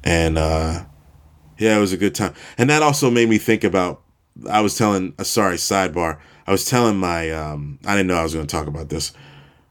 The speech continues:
but I, I mentioned to the, the students last night, 'cause there were moments that I spoke to the students and the moments that I spoke to the parents,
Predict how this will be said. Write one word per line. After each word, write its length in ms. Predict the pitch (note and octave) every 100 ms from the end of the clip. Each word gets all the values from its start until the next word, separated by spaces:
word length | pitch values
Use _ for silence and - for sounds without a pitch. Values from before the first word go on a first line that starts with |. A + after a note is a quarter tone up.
| _ _ _
but 100 | G#2+
I, 300 | G#2 - G#2
I 20 |
mentioned 760 | G#2 A2+ A#2 - G#2+ F2 E2 - - _ -
to 160 | - G#2+
the, 240 | F2+ F2 - _ _ _
the 240 | C#2+ D#2+ G2+
students 600 | - B2+ C#3+ A#2 F#2+ F#2
last 360 | F2+ E2+ -
night, 340 | F2 E2 D2+ - _ _ _ _ -
'cause 100 | A#2
there 80 | E3
were 100 | D#3
moments 320 | D3 D3 C3
that 100 | C3
I 120 | A#2+
spoke 360 | A2 - A#2+ A2+
to 100 | A2
the 80 | F#2+
students 480 | - A2+ A2 G#2+ F#2+
and 80 | F#2
the 60 |
moments 340 | F#2 F#2 F#2 F2
that 100 | F2
I 80 |
spoke 380 | D#2+ - F2+ E2
to 280 | - F2 E2+
the 460 | D2+ D#2+ D#2 D2+ D2 _ - _
parents, 680 | - C#3+ C3 F2+ D2+ - -